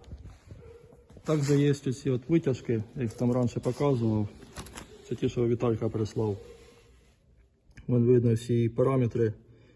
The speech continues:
Саме головне, Made in Germany. Це значить потужна.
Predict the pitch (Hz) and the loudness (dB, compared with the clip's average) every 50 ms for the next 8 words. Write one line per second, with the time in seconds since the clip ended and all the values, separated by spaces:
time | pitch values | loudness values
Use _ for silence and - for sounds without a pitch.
0 | _ - - - 131 120 117 113 123 127 123 120 120 120 120 117 123 127 123 123 | _ -14 -6 -2 0 2 2 2 2 4 4 2 2 2 0 0 2 2 2 2
1 | 113 95 120 120 120 120 127 120 131 139 123 131 143 135 123 120 117 113 113 110 | 2 2 2 2 2 2 0 -2 -2 0 4 4 4 6 4 4 4 4 2 2
2 | 110 113 - - - - - - _ _ _ - - - - _ - 123 113 120 | 0 -2 -6 -10 -20 -20 -20 -20 _ _ _ -20 -20 -20 -20 _ -4 -2 0 0
3 | 120 - - 117 - - 123 - - 131 120 110 107 113 104 | 0 -2 -4 -6 -4 -4 -4 -2 -2 -2 0 0 0 0 -2